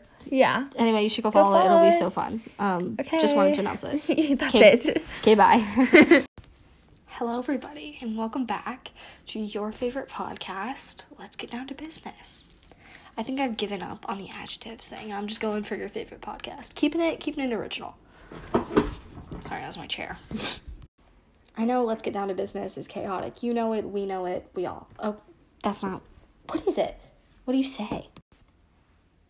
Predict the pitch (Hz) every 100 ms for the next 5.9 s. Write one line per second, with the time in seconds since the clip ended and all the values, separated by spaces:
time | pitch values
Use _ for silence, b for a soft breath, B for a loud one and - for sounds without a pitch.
0 | _ 233 233 262 254 240 226 220 208 208
1 | 202 208 202 - - - - - - 214
2 | 208 214 202 - - - 262 262 226 214
3 | 208 190 196 185 190 196 - 190 - 196
4 | 180 196 214 - 185 - 196 - _ -
5 | - 208 185 175 196 208 220 -